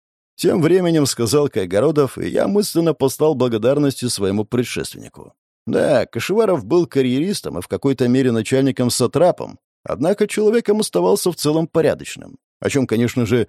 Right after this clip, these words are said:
знали органы правопорядка, которые обязаны были следить в том числе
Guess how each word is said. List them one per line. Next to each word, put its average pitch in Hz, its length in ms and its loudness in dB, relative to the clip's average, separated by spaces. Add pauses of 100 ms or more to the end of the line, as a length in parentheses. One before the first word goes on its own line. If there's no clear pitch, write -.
(140)
знали 127 420 2
органы 107 400 0
правопорядка, 131 760 0
которые 104 280 -2
обязаны 107 560 0
были 104 160 -2
следить 110 360 -4
в - 60 -18
том 120 180 0
числе 151 520 0